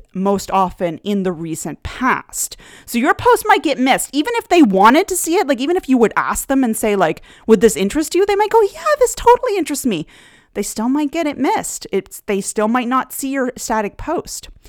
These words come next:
But stories and lives, those get viewed. People actually pay attention to who's posting, you know, Instagram stories.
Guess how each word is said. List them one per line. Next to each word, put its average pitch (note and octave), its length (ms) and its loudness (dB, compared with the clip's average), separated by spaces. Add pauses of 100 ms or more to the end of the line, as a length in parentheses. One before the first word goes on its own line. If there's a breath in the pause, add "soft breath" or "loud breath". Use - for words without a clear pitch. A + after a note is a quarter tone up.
(320 soft breath)
But B3 100 0
stories D#4 420 2
and A#3 220 4
lives, F#3 540 2
those C4 360 6
get E4+ 200 -4
viewed. G#3 340 0
People C4+ 380 2
actually C#4 420 2
pay A3+ 220 -2
attention A3 460 -4
to F#3 80 -2
who's A#3 280 -4
posting, F#3+ 800 -2
you F#3+ 60 -2
know, E3+ 100 -4
Instagram - 500 -6
stories. - 480 -14